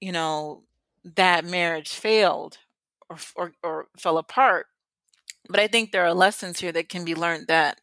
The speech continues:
that hopefully I can sort of move on and move forward and be a better person because of it. Um, I think that, I think that academia requires so much of us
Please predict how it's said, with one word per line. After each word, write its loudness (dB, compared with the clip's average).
that -4
hopefully -2
I -2
can -14
sort -4
of -8
move -10
on 0
and -6
move -10
forward -4
and -10
be 0
a 2
better 2
person -6
because -8
of -6
it. -4
Um, 2
I 4
think -4
that, 2
I 0
think -8
that -2
academia -2
requires -4
so -12
much -10
of -14
us -16